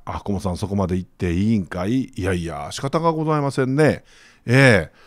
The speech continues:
ー、だって、だって、だって、だって、ひどいんですもん。それをですね、もう一回確認しますね。えー、こんな風に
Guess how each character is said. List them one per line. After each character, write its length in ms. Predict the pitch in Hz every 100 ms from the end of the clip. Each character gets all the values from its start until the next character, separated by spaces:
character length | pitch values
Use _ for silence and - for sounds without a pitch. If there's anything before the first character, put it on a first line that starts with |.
| - _ _ _ _ _
ー、 40 | -
だ 60 |
っ 120 | 127 -
て、 680 | 120 98 85 80 80 76
だ 120 | 80 113
っ 140 | -
て、 120 | 107
だ 100 | 98
っ 100 | 98
て、 80 | -
だ 140 | 95
っ 40 | 95 -
て、 320 | 87 87 60
ひ 100 | 101
ど 140 | 110 98
い 40 |
ん 60 | 82
で 100 | 82
す 120 | 90
も 140 | 82
ん。 460 | - - _ - 127
そ 140 | 175
れ 80 | 180
を 140 | 180
で 80 | 135
す 160 | - 85
ね、 320 | 82 65 - _ _ _ -
も 120 | 131
う 40 |
一 80 | 127
回 200 | 127 120
確 220 | 123 113
認 160 | 117 104
し 120 | 110
ま 80 | 104
す 140 | -
ね。 240 | 123 151 - - - - -
え 760 | 151 135 123 113 110 104 101 95
ー、 20 |
こ 140 | 196
ん 80 | 196
な 120 | 180
風 280 | 160 160 110
に 420 | 101 107 104 87